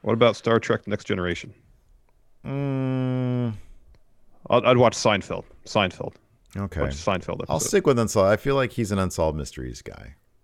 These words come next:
Speaker 2: Hello, Steve. Hey, Dexter.
Speaker 1: Hi, Dexter. Uh, Isolationville with the sub.
Speaker 2: Oh, and
Speaker 1: Says
Speaker 2: Grape
Speaker 1: nine
Speaker 2: Nuts, not Fruit Loops, Grape Nuts.
Speaker 1: Yeah, I'd probably have, like, a mini wheats or something. That'd be my cereal.
Speaker 2: Mm-hmm.
Speaker 1: Or
Speaker 2: Mm-hmm.
Speaker 1: Cinnamon Life.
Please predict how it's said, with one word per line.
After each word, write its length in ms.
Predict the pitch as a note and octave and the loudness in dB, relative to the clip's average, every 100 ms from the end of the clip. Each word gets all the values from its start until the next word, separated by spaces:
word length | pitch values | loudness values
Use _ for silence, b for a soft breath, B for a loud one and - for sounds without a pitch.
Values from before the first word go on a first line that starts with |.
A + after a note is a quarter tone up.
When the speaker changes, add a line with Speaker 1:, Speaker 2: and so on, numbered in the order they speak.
| _ _ _ _ _ | _ _ _ _ _
Speaker 2:
Hello, 280 | D2 D2+ F2+ | -6 0 0
Steve. 600 | - D2+ D2 D2 D#2+ - - - _ _ _ _ - - - | -2 -6 -4 -4 -6 -10 -18 -20 _ _ _ _ -12 -12 -8
Hey, 80 | B2+ | -8
Dexter. 500 | C2 C2 - E2+ - _ _ _ _ - | -6 -8 -8 -10 -12 _ _ _ _ -4
Speaker 1:
Hi, 100 | G#2 | -2
Dexter. 480 | F2 F2 - F2+ - | -2 -6 -4 -4 0
Uh, 200 | F#2 F2+ | 0 2
Isolationville 680 | G#2 - G#2+ A2+ - G2 G2+ | 2 0 2 2 2 0 0
with 80 | G2 | 0
the 60 | |
sub. 420 | - A2 A2 A#2+ A2 _ _ A2+ | 0 4 6 4 -4 _ _ 0
Speaker 2:
Oh, 100 | G#2+ | 2
and 100 | F2 | 2
Speaker 1:
Says 60 | F#2 | 2
Speaker 2:
Grape 140 | G2 | 2
Speaker 1:
nine 200 | G#2+ A2 | 4 2
Speaker 2:
Nuts, 320 | F#2 - - - | -2 -10 -14 -8
not 220 | E2+ - | -8 -6
Fruit 240 | E2+ C2+ | -8 -6
Loops, 240 | C#2+ C2 - | -8 -10 -8
Grape 240 | D2 C2 | -8 -8
Nuts. 460 | A#1+ A1 - - _ _ _ | -12 -14 -16 -20 _ _ _
Speaker 1:
Yeah, 200 | A#2 G#2+ | 4 4
I'd 80 | A2 | 6
probably 180 | B2 G2+ | 4 4
have, 140 | G2 | 4
like, 220 | F2 F2 F#2 | 2 -2 0
a 320 | F2 E2+ - | 0 -2 -4
mini 200 | G2 G2 F2 | -2 0 0
wheats 260 | E2+ - | -4 -8
or 40 | - | -12
something. 300 | G2+ - G#2 _ _ | -10 -12 -16 _ _
That'd 120 | - | -8
be 60 | F2+ | -6
my 140 | F2+ - | -6 -6
cereal. 320 | D2+ C2+ C2 | -6 -8 -8
Speaker 2:
Mm-hmm. 520 | C2 _ _ - C#2 | -12 _ _ -14 -10
Speaker 1:
Or 80 | C2 | -8
Speaker 2:
Mm-hmm. 0 | |
Speaker 1:
Cinnamon 340 | B1+ G#2 F#2+ F2 | -4 -4 -2 -4
Life. 340 | F2 E2+ - | -4 -6 -12